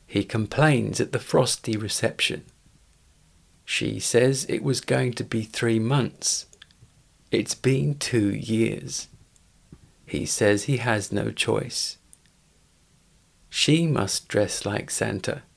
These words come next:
hang the lights and carve the roast.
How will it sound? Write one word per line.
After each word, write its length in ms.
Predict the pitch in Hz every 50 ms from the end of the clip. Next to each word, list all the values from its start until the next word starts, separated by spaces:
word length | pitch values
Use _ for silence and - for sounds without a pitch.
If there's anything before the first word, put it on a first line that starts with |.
| _ _ _ _ _ _ _ _ - -
hang 400 | - 131 135 135 135 123 110 101
the 100 | 101 101
lights 640 | 104 120 120 117 - - - - - - - - - -
and 400 | - 110 110 104 104 101 - -
carve 480 | - - 135 127 123 117 117 104 101 101
the 120 | 110 107
roast. 580 | 110 117 127 - 110 107 - - - - -